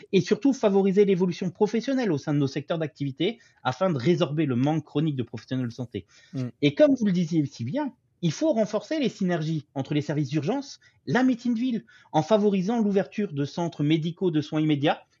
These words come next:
Speaker 1: ce que vous citiez,
Speaker 2: C'est
Speaker 1: hein.
Speaker 2: ça, exactement.
Speaker 1: Euh, cependant, cette solution ne doit pas remplacer le suivi médical régulier des patients par leur médecin traitant.
Speaker 2: Non.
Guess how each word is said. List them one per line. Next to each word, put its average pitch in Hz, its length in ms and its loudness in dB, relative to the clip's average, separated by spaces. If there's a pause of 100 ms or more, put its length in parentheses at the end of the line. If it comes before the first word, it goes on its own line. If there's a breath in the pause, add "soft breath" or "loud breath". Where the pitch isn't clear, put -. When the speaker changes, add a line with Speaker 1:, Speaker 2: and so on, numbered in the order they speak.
Speaker 1:
ce - 80 -20
que - 80 0
vous 135 120 2
citiez, 151 380 0
Speaker 2:
C'est 180 80 0
Speaker 1:
hein. 139 40 0
Speaker 2:
ça, 143 160 -2
exactement. 131 400 -2
Speaker 1:
Euh, 139 260 2
cependant, 190 840 2
cette 147 200 0
solution 170 460 -4 (240)
ne 139 140 4
doit 175 380 0
pas 208 180 2
remplacer 175 540 -2
le 131 100 -2
suivi 123 380 -6
médical 110 360 -4
régulier 110 420 -4
des 107 120 -6
patients 135 420 -8 (280 soft breath)
par 110 120 0
leur 110 140 0
médecin 127 320 0
traitant. - 300 -4
Speaker 2:
Non. 160 120 2